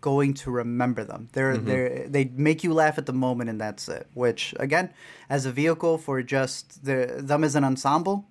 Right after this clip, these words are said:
Speaker 1: sure, I could see another one, especially because it's at home.
Speaker 2: Yeah.
Speaker 1: If I would have gone out to the theater for this, we'd be talking about it completely, in a completely different manner. But, uh, I think as an at-home series,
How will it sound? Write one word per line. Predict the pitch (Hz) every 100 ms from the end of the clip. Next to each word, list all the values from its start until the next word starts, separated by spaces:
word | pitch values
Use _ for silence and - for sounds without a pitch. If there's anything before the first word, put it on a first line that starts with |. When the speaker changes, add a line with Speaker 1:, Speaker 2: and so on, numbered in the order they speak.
| -
Speaker 1:
sure, | - 262 117 -
I | - 156
could | 165
see | 165
another | 151 143
one, | 143 147
especially | 151 147 226 233 233
because | 214 208
it's | 185 180
at | 139
home. | - 147 117 - - - -
Speaker 2:
Yeah. | 220 127 -
Speaker 1:
If | 170 190
I | 208
would | 240
have | 202
gone | 202 196
out | 196
to | 185
the |
theater | 175 190 208
for | 220
this, | 220 190
we'd | 165
be | 170
talking | 185 165
about | 160 156 151
it | 143
completely, | 214 202 170 214 196 180 160 - - - - -
in | 202
a | 185
completely | 185 202
different | 196 175 151
manner. | 143 139
But, | 131 135 131
uh, | 135 127 123
I | 151
think | 196
as | 180
an | 240 -
at-home | 151 165 170 156
series, | - 165 170 160 160